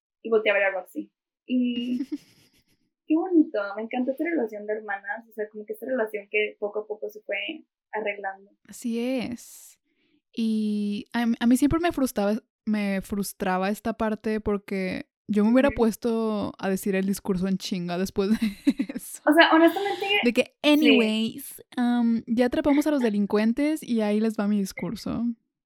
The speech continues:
Speaker 1: Porque honest-, honestamente, es como lo del boleto. ¿Por qué no solamente sacó su boleto? ¿Por qué no solamente dijo el discurso? ¿Sabes? O sea, pudo haberlo hecho. Pero lo bueno es que todo salió bien para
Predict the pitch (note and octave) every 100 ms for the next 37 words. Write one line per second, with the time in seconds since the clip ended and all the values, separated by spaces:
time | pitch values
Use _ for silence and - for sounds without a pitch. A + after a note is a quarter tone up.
0 | _ D#4 D4+ D#4 D4+ D4 D4 D4 E4+ E4
1 | D4 - F4 F4 D4 A#3+ A3+ A3 A3 G3
2 | - G#3+ C#4+ D4+ C#4+ C4 C4+ A#3 G#3+ G3+
3 | G#3 G3 F#3+ - _ _ A3 A3 C#4 C#4+
4 | C4+ A#3 A3+ B3 G#3+ G#3 G3+ - - _
5 | _ _ _ C#4 A#3+ G#3 - A3+ A3+ A3
6 | B3+ C#4 C4+ B3 A#3+ - - _ _ _
7 | _ _ _ _ _ C4 C#4 C#4+ D#4+ D#4
8 | D#4 F4 G4+ G4 F4 - _ D4 E4 E4
9 | D4+ C#4+ C#4